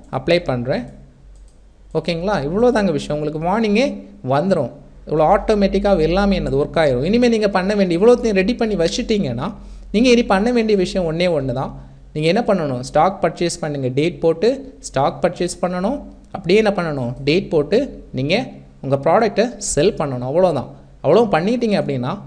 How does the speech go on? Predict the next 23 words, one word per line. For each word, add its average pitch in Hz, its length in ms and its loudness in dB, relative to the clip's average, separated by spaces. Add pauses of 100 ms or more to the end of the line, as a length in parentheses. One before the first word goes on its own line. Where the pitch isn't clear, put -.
(100)
உங்களுக்கு 160 440 -2
நெட் 185 240 0
ஸ்டாக் - 580 0
எவ்வளோ 170 340 2
இருக்கு 151 240 0
அப்படின்னு 135 280 -2
இங்க 160 400 -4 (140)
ஆட்டோமேட்டிக்காவே 185 880 0
கால்குலேட் 175 420 0
ஆகி 151 160 0
வந்துரும். 135 500 -2 (320)
ஒரு 147 200 0
ப்ராடக்ட் 226 400 4
அந்த 175 100 0
மினிமம் 214 420 2
குவாண்டிட்டிக்கு 196 500 -2
கீழே 180 200 2
போயிடுச்சு 180 400 0
அப்படின்னா, 147 500 -2 (300)
உங்களுக்கு 165 360 -4
என்ன 190 200 2
ஆயிரும்? 127 300 -2 (480)
அப்படியே 165 600 0